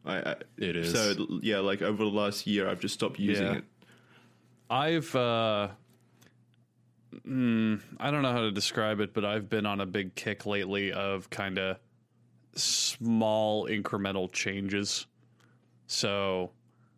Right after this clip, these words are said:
Speaker 3: no, no, no major things, you know, no major goals of, like, "I'm gonna do this," or, "I'm gonna finally get this," but just like, "Hey, man,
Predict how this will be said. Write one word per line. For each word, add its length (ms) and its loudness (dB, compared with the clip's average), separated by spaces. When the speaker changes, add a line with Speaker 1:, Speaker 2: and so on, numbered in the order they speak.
Speaker 3:
no, 180 0
no, 320 0
no 240 4
major 460 4
things, 680 0
you 100 -2
know, 80 0
no 160 2
major 440 2
goals 420 2
of, 100 -4
like, 180 0
"I'm 180 0
gonna 220 2
do 240 2
this," 300 2
or, 140 0
"I'm 180 -2
gonna 180 0
finally 360 0
get 100 0
this," 180 -2
but 120 -4
just 240 -4
like, 180 -2
"Hey, 120 -2
man, 320 0